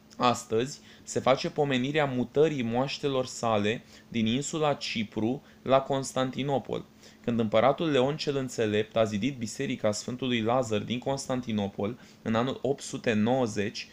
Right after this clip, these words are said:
el a mutat întrânsa și moaștele Sfântului. Când, după aproape o mie de ani, a fost destupat mormântul lui Lazar, aflat în cetatea Kition din insula Cipru, întrânsul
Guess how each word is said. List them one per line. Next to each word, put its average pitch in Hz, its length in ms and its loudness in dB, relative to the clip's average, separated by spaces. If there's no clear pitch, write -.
el 135 160 4
a 139 40 8
mutat 139 400 0
întrânsa 165 520 -2
și - 160 -2
moaștele 120 520 0
Sfântului. 101 640 -4
Când, 123 220 2
după 123 200 2
aproape 143 400 4
o 143 60 4
mie 143 240 0
de 123 140 2
ani, 131 200 2
a 113 40 -2
fost 120 280 -2
destupat 120 580 2
mormântul 117 640 0
lui 104 140 0
Lazar, 143 520 0
aflat 131 360 4
în 123 120 0
cetatea 123 540 2
Kition 104 600 2
din 117 180 2
insula 123 480 2
Cipru, 113 680 -4
întrânsul 123 880 0